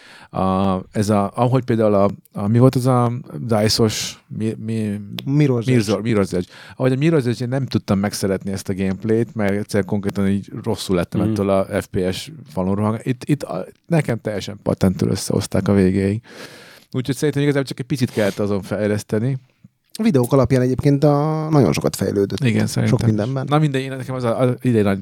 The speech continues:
Speaker 1: nagy vágyam a
Speaker 3: Mhm.
Speaker 1: Dying Light kettő.
Speaker 2: Tippelünk?
Speaker 3: És, ö, nem tudom, nektek van még valami? Én azt, hogy, azt figyeltem meg, hogy a, a, így visszahallgatva az előző adást, meg ugye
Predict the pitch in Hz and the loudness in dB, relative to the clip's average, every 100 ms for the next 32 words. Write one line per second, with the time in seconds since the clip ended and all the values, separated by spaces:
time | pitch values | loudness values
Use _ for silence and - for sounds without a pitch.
0 | - 117 98 95 98 101 95 101 98 95 | -4 -2 -2 -2 -6 -4 -2 0 0 -2
1 | - 101 - - 113 - _ _ - _ | -2 -4 -4 -6 -8 -8 _ _ -20 _
2 | _ - - - - - 123 196 127 104 | _ -18 -18 -20 -12 -4 2 4 2 0
3 | - - 127 - 170 165 101 - 107 113 | -6 -2 0 2 4 4 2 2 2 0
4 | - 127 110 104 127 156 127 90 95 _ | -6 -6 -2 -2 -2 -4 -4 -4 -8 _
5 | _ _ _ _ _ _ - - - _ | _ _ _ _ _ _ -20 -20 -20 _
6 | - _ 147 175 175 - - 165 - 170 | -20 _ 4 6 4 2 0 0 2 4
7 | 123 127 113 123 - 131 120 113 113 113 | 4 4 4 2 2 0 2 0 -2 -4
8 | _ _ _ _ _ _ _ _ _ - | _ _ _ _ _ _ _ _ _ -20
9 | _ - 113 110 110 117 110 101 113 - | _ -4 0 2 0 2 0 2 0 2
10 | 104 101 107 98 104 101 92 92 117 123 | 2 2 0 0 0 0 0 2 2 0
11 | 107 95 90 90 | -2 -2 2 0